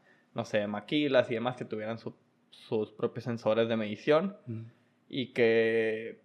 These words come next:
Speaker 1: pudieran, pues, conocer la calidad del aire en sus instalaciones y cómo les afecta a sus, a sus empleados.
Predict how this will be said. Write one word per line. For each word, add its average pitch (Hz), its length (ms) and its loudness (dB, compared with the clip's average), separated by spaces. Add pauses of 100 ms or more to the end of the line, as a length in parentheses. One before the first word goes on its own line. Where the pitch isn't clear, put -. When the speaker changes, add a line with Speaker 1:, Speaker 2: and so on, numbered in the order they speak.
(180)
Speaker 1:
pudieran, 113 840 -2
pues, - 580 -6
conocer 120 400 0
la 120 140 2
calidad 120 260 4
del 127 140 6
aire 120 160 6
en 123 80 -4
sus 120 160 -10
instalaciones 131 720 0
y 110 60 -8
cómo 110 280 -4
les 113 200 -2
afecta 107 480 -4
a 113 40 -6
sus, - 380 -14 (920)
a 113 120 -4
sus 107 1700 -10
empleados. 113 580 -4